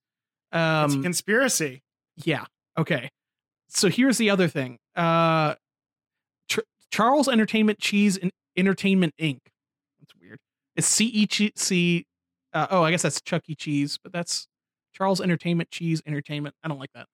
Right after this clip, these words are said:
Speaker 1: Um, they recently launched Pasquale's Pizza and Wings nationwide.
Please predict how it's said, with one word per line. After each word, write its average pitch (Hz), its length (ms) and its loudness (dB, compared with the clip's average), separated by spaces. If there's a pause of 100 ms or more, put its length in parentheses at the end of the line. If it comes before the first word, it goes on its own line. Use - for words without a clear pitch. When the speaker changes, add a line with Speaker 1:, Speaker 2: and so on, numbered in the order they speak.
(300)
Speaker 1:
Um, 180 380 4
they 185 140 4
recently 277 440 2
launched 180 440 0
Pasquale's 175 540 0
Pizza - 300 -6
and 147 120 0
Wings 151 260 0
nationwide. 139 760 -4